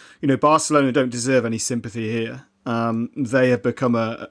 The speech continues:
a blueprint for how not to run a, a super club and how to mismanage a super club, and they, I still don't think they really will learn their lessons fully, because I, I still think Joan Laporta still thinks it's someone else's fault.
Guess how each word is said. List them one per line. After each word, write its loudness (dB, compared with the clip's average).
a -2
blueprint 2
for -10
how 0
not 0
to -8
run 0
a, -4
a -4
super -2
club -4
and -6
how -4
to -6
mismanage 0
a -2
super -4
club, -2
and -2
they, 2
I 2
still 4
don't 2
think 2
they 4
really 6
will 2
learn 4
their 0
lessons -2
fully, 0
because -4
I, -6
I -4
still 2
think -2
Joan -4
Laporta -2
still 0
thinks -2
it's -8
someone 0
else's -2
fault. -2